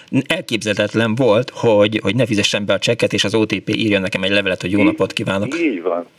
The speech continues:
Speaker 2: Vagy kellemetlen hozzá. Ö, a másik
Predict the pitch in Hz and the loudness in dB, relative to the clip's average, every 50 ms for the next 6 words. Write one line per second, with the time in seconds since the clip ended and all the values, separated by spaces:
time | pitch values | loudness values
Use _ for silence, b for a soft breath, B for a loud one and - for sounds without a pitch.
0 | _ _ _ _ _ _ _ _ _ _ - - - - - - - - - - | _ _ _ _ _ _ _ _ _ _ -18 -18 -16 -16 -10 -6 -6 -6 -6 -6
1 | - - _ - - - - - - _ _ _ - - - - - 80 87 92 | -10 -18 _ -20 -20 -20 -20 -20 -20 _ _ _ -2 -2 -2 -2 -2 -6 -8 -8
2 | - - _ - 98 - - - - - - - - - - - - - - - | -8 -10 _ -16 -16 -16 -16 -18 -20 -20 -20 -18 -18 -18 -18 -20 -20 -20 -20 -20
3 | - _ _ - - - - _ _ _ B B B B B B B B B B | -20 _ _ -10 -10 -10 -10 _ _ _ B B B B B B B B B B
4 | - 117 107 101 104 104 - - _ _ _ _ - 87 90 87 82 80 95 95 | -6 -4 -2 -2 -2 -4 -6 -10 _ _ _ _ -6 -2 0 0 0 0 0 0
5 | - - 220 - 113 - | 0 0 0 -2 -4 -6